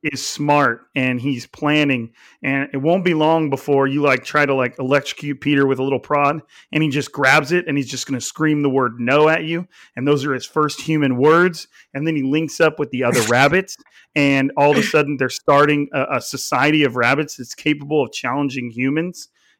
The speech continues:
Speaker 1: And, like, dude, you have no idea what you, what you have just started.
Speaker 2: I mean, really, and, and that's, I'm like, is he trying to look at, 'cause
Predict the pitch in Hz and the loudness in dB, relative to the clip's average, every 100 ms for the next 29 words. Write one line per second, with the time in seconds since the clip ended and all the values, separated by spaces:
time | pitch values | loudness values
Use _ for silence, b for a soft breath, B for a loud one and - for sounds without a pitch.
0 | - 156 143 139 131 135 127 123 120 127 | -4 0 2 0 -2 -2 -2 -2 -4 -4
1 | 151 135 190 139 131 147 147 143 143 143 | -4 -2 0 0 2 2 4 2 2 2
2 | 135 127 139 131 - 135 131 131 113 123 | 2 0 -2 -4 -4 -4 -2 -2 -4 -10
3 | - 131 113 101 _ _ _ 185 214 220 | -4 -4 -2 -8 _ _ _ -4 0 0
4 | 208 226 269 220 196 202 185 - 190 208 | 0 -2 -2 -4 -2 -4 -4 -6 -4 -2
5 | 233 208 190 202 185 160 180 233 226 214 | -2 -4 -4 -2 -4 -4 -4 -4 -4 -6
6 | 190 185 226 220 - 214 185 | -4 -4 -4 -6 -4 -4 -4